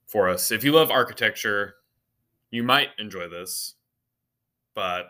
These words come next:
there's gonna be more than architecture in this one about the tabernacle. So we're gonna talk a little bit about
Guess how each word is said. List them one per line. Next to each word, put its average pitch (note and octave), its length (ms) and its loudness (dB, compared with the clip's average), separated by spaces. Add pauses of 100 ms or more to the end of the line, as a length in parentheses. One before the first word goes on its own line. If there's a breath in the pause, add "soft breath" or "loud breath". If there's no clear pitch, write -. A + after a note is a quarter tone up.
(140)
there's A#2+ 140 -4
gonna C#3 100 -4
be C#3 80 0
more C3 220 2
than G#2+ 100 -4
architecture F2 540 -10
in E2+ 80 -20
this - 180 -20
one F#2 240 -20
about F#2 260 -12
the - 60 -20
tabernacle. - 680 -16
So G#2+ 200 -8
we're G2 80 -8
gonna G2 140 -10
talk F#2+ 240 -8
a F#2+ 60 -12
little F#2+ 180 -8
bit F#2+ 220 -4
about F#2+ 340 -4